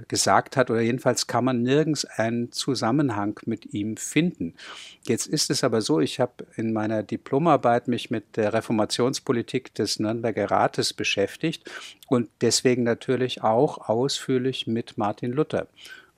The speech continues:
Und er hat sehr deutliche Worte gefunden. Zum Beispiel schreibt er an Lazarus Spengler in Nürnberg mal in einem Brief,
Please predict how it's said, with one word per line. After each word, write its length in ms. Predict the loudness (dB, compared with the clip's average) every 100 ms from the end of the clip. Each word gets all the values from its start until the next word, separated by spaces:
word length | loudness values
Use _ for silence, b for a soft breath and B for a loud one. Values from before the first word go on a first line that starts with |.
| 0
Und 240 | 0 2
er 320 | 2 2 2
hat 320 | 0 -2 -8 -16 -12
sehr 400 | -2 2 4 2 _
deutliche 680 | 2 2 2 -4 -4 -4 0
Worte 300 | 0 0 -8
gefunden. 640 | -12 -4 -4 -4 -8 -10 -10 B B -10
Zum 240 | -2 -2
Beispiel 460 | 2 2 2 0 -2
schreibt 340 | 2 2 4
er 100 | 0
an 140 | 0 2
Lazarus 480 | 0 0 -2 -2 -4
Spengler 640 | -2 0 2 2 2 2
in 400 | 0 0 -4 -6 -4
Nürnberg 600 | 0 0 2 2 2 0
mal 240 | 0 2
in 140 | 0
einem 320 | -4 -2 -2 -4
Brief, 500 | -6 -2 -2 -2